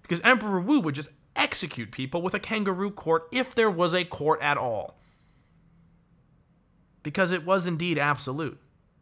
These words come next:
And this witch hunt lasted for literal years. And that's what really got the succession issue thrown into flux. A witch hunt is inherently illogical,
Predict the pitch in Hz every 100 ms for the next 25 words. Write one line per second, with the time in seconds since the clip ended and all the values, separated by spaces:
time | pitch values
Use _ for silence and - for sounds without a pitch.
0 | _ _ _ _ 135 180 208 175 233 -
1 | 135 120 127 226 - 123 98 - 117 95
2 | 143 170 240 165 110 95 98 117 185 147
3 | - - - _ _ _ _ _ _ _
4 | _ _ _ _ _ _ _ _ _ _
5 | _ _ _ _ _ _ _ _ - -
6 | - 208 247 302 - 247 208 214 170 160
7 | 160 175 165 - 185 185 180 165 - 175
8 | - 160 175 202 190 - - - - -
9 | - - _ _ - - _ _ _ -
10 | 226 233 320 - - 196 - 214 226 156
11 | - _ - 190 180 196 196 180 165 160
12 | 147 135 143 160 123 95 - -